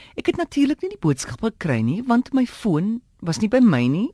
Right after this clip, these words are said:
dit was by die huis. Op daai stadium, en dis wat hierdie storie besonders maak, het sy op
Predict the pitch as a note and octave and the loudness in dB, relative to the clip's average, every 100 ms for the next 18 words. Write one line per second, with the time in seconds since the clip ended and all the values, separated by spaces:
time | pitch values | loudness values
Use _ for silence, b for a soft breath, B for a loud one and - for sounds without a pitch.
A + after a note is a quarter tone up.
0 | _ - F3+ - A3+ E4+ - - - - | _ -4 -4 -2 -2 -2 -4 -4 -8 -12
1 | B B B B A#3+ D#3+ E3+ B3 F#4 - | B B B B -2 4 4 4 2 0
2 | G3+ D3+ B2 G#2+ C3+ G#3+ - - C#4+ C4 | 0 2 0 0 0 0 -2 -4 -2 -2
3 | B3+ B3+ A3+ G#3 C#4 D4 - C3+ C3 - | -2 -2 -2 -4 -2 0 0 0 0 -4
4 | - C4+ E4 - - | -2 0 0 -2 -4